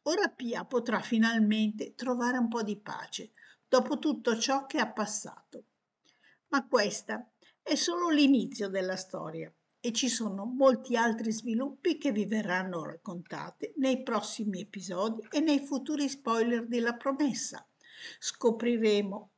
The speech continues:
il matrimonio di Pia, quello che gli è successo, le sue scelte.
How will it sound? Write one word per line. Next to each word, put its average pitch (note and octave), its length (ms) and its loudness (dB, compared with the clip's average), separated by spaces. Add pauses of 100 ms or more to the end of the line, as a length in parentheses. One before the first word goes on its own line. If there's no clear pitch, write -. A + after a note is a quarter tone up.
(140)
il G#3 140 0
matrimonio G#3 1080 0
di G#3 180 -10
Pia, C4+ 520 -2 (880)
quello C4 400 4
che G3+ 200 -4
gli A3+ 120 0
è G3 40 0
successo, G#3+ 880 -4
le B3+ 160 -2
sue A#3 260 2
scelte. E3+ 680 -4